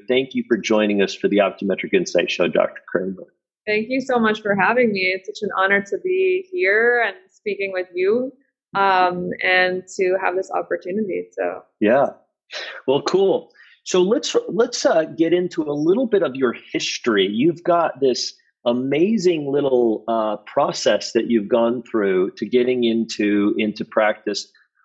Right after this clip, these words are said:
Speaker 1: I believe that you graduated in two thousand and twelve, and now fast forward nine, ten years later, you've got two practices.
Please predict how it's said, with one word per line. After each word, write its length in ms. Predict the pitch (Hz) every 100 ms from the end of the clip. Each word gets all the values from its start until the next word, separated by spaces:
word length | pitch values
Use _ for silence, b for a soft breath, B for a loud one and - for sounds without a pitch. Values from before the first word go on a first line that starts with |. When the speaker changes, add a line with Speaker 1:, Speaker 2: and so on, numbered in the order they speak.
| -
Speaker 1:
I 60 |
believe 760 | 127 147 156 180 254 294 240 151
that 120 | 156
you 260 | - 135 110
graduated 840 | 113 135 147 143 127 107 104 101
in 180 | 110 107
two 220 | - 160
thousand 440 | - 151 143 123 110
and 160 | 101
twelve, 680 | 101 110 98 95 90 92 110 113
and 120 | 113
now 160 | 123
fast 420 | 123 - 139 - -
forward 360 | 131 120 107
nine, 340 | 110 123 143 -
ten 300 | - 123 120
years 260 | 120 117
later, 280 | 110 98 95
you've 240 | 101 101 -
got 260 | 101 -
two 220 | - 165
practices. 1000 | 170 117 104 104 - 104 - 98 95 -